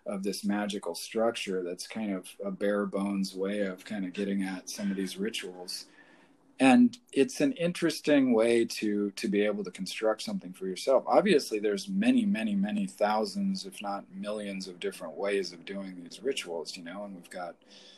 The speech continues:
you know, the different neo-pagan traditions, and obviously, you know, you've got the magical traditions and Kabbalistic traditions, and, you know, we could go on and on, African traditions and, you know, Native American traditions and all these different things. And, you know, some of those might,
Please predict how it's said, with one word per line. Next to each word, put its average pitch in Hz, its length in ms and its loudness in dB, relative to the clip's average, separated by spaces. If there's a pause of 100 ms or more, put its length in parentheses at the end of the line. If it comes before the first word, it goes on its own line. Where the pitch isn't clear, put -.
(280)
you 110 100 -6
know, 98 100 0
the 92 100 -4
different 95 320 -6
neo-pagan 98 600 -2
traditions, 98 800 -2
and 87 280 -8
obviously, 92 840 -6 (540)
you 107 200 -4
know, 85 240 -2
you've 92 240 -4
got 90 360 -4
the 90 60 -14
magical 98 480 -4
traditions 95 640 -4
and 85 100 -12
Kabbalistic 92 680 -2
traditions, 98 800 -2
and, 80 300 -16
you 123 100 0
know, 87 160 -2
we 90 80 -6
could 95 180 -8
go 87 100 -6
on 90 200 -6
and 90 100 -4
on, 90 140 -6
African 95 640 -6
traditions 95 680 -6
and, 71 120 -18 (280)
you - 80 -10
know, 85 100 -8
Native 92 300 -10
American 101 480 -4
traditions 95 600 -4
and 95 120 -2
all 107 140 -2
these 95 240 -4
different 87 300 -12
things. 123 340 0
And, 92 160 -6
you 127 140 4
know, 120 80 6
some 156 260 0
of 190 100 10
those 107 300 4
might, 104 300 -2